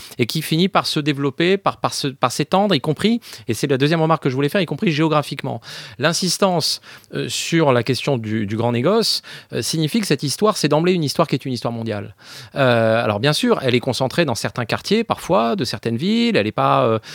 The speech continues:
elle est, elle, elle part de, de, de, justement de ces villes de grands négoces et tout, mais on la retrouve quand même sur, sur, sur tous les continents, très tôt, très vite.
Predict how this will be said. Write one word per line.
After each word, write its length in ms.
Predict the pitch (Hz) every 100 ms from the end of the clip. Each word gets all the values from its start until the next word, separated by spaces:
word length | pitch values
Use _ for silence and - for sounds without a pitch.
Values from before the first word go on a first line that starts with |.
| - -
elle 200 | 120 113
est, 160 | 110 113
elle, 260 | 117 107
elle 160 | - 113
part 600 | - 156 151 135 107 101
de, 180 | 110 107
de, 220 | 107 104
de, 260 | 101 104 98 - - _ _ _ - 127
justement 440 | 117 110 180 208
de 80 | 147
ces 160 | 117 131
villes 160 | 127
de 80 | 117
grands 160 | 110 104
négoces 520 | 104 123 123 117 -
et 60 | -
tout, 180 | 247
mais 200 | 226 151 208
on 100 | 147
la 100 | 147
retrouve 560 | 151 - 247 196 98 -
quand 100 | 143
même 320 | 160 202 143
sur, 500 | 110 - - 185 127
sur, 280 | - - 143
sur 220 | - 165
tous 120 | - 220
les 80 |
continents, 500 | 196 170 - 151 180 202
très 280 | - -
tôt, 320 | 190 165 175 -
très 220 | - - 165
vite. 380 | 104 - -